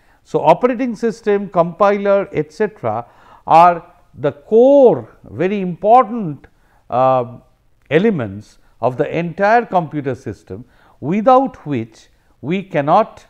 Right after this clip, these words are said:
we would not be able to, uh, use the computer in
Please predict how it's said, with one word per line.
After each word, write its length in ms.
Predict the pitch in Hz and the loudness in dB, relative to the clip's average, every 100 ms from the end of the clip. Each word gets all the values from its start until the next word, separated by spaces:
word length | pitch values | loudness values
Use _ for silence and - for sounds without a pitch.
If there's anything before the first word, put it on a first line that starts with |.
| _ _ - | _ _ -10
we 200 | 139 180 | -4 -2
would 200 | 165 127 | -2 -4
not 340 | 139 220 185 | 0 0 0
be 160 | 220 180 | -4 -2
able 320 | 160 120 139 _ _ _ _ | -2 -4 -6 _ _ _ _
to, 360 | 160 151 147 147 _ _ _ - | -4 -4 -4 -10 _ _ _ -12
uh, 280 | 123 117 113 | -6 -6 -6
use 300 | 180 220 175 | -4 -4 -2
the 140 | 165 | -4
computer 560 | - 143 131 143 127 131 | -2 -4 -4 -8 -6 -6
in 260 | 120 135 | -8 -10